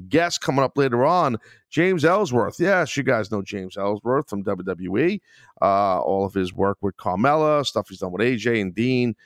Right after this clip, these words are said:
and all that stuff. We know that. We know that. We know that. We're gonna hear from the man, the myth, the legend himself, James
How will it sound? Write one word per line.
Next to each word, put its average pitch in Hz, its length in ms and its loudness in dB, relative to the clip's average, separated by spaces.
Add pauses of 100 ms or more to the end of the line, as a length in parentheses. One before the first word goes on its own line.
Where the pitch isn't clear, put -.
(220)
and 107 100 -2
all 113 120 2
that 113 160 0
stuff. 117 360 0
We 95 80 -2
know 113 240 2
that. 120 480 0
We 92 160 -6
know 120 240 2
that. 117 260 0
We 107 100 0
know 107 180 2
that. 82 200 -2
We're 104 60 -10
gonna 101 140 -4
hear 123 100 4
from 107 160 -10
the 95 60 -4
man, 135 380 0
the 113 60 0
myth, 135 360 2
the 110 80 0
legend 120 380 0
himself, 131 680 -2 (460)
James 139 560 0